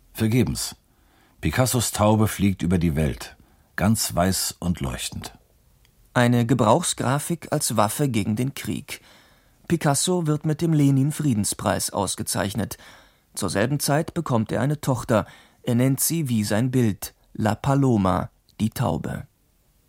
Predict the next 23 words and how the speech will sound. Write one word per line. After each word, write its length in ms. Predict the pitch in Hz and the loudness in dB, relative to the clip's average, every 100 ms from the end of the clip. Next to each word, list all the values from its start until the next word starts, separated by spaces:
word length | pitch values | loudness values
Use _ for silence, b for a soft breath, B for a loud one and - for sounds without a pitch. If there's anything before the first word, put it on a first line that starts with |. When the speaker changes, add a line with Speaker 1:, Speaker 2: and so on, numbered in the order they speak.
| _ B B B | _ B B B
Speaker 2:
Auf 200 | 139 - | -2 0
Bitten 320 | 185 - 196 | 0 2 4
der 100 | 160 | 4
Partei 440 | - 139 - 131 - | 2 0 2 0 0
entwirft 420 | 131 123 156 - | 0 0 -4 -2
Picasso 420 | 139 127 131 160 | -2 0 0 2
noch 180 | 160 139 | 0 2
mehrfach 480 | 139 147 - 117 - | 4 4 2 -2 0
Plakate 540 | 139 135 120 107 - | -2 0 2 2 2
mit 160 | 123 135 | 0 2
demselben 460 | 151 139 156 127 | 0 2 2 4
Motiv, 500 | 104 98 - 110 - B B B B B | 2 2 2 0 0 B B B B B
das 160 | - 98 | -2 2
letzte 480 | 113 - - 151 - | 2 2 2 2 4
neunzehnhundertzweiundsechzig 1400 | 120 139 - 143 135 127 - 78 67 107 - - 131 - | 2 2 2 2 2 0 0 -2 0 -2 -2 -4 -4 -4
für 120 | - | -2
den 160 | 143 151 | 2 4
Moskauer 500 | 127 - - 147 127 | 2 2 0 0 2
Weltkongress 680 | 113 - - 123 120 131 | 0 0 -2 0 0 -2
für 220 | - 147 - | -2 -2 0
Abrüstung 600 | 120 135 101 - 113 117 | -2 0 -2 -2 -2 -2
und 160 | 143 | -4
Frieden. 500 | - - - - 57 | -6 -6 -6 -6 -10